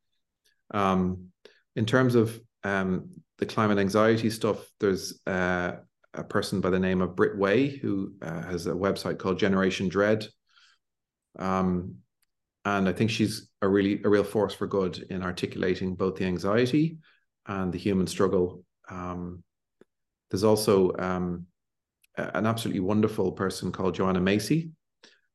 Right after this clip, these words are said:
um, who's written a book called Act of Hope, and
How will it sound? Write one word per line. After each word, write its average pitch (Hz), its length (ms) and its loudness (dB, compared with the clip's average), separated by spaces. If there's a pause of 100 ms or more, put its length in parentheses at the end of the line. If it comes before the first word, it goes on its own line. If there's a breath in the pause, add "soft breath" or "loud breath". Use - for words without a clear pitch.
um, 90 480 -4
who's 90 200 -6 (120)
written 101 200 -2
a 92 40 -2
book - 200 -4
called 92 220 0
Act 87 200 -4
of 82 100 -10
Hope, 120 320 0 (260)
and 90 500 -10